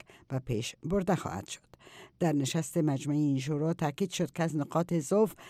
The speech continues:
و قوت کارکرد هفت ساله شورا باید تجربه گرفته شود. همکار محمد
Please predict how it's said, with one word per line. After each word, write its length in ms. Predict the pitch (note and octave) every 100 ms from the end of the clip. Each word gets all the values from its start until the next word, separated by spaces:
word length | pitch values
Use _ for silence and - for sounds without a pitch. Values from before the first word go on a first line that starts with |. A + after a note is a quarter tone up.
| - - -
و 120 | F3 -
قوت 340 | F#3 A3 A3+
کارکرد 800 | A3 - E3 D3 C#3 - F#3+ F#3
هفت 300 | F#3 D#3 C3
ساله 400 | - C3+ A#3 F3+
شورا 360 | C3+ B2 C3
باید 480 | B2 D3+ F3 B2 - - - _
تجربه 420 | E3 C#3+ C3+ A#2+ A#2+
گرفته 300 | D3 - D#3+
شود. 200 | - - - - _ - _ _ _
همکار 380 | - A3+ C4 C#4
محمد 480 | C4 A#3+ G#3 G3+ F#3+